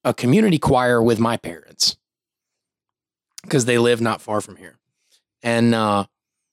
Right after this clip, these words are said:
s-, and, uh, on top of that, she's also a big Paw Paw's Medicine Cabinet fan.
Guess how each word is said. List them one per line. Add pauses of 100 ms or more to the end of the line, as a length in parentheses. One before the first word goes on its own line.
(600)
s-,
and,
uh,
on
top
of
that,
she's
also
a
big
Paw
Paw's
Medicine
Cabinet
fan.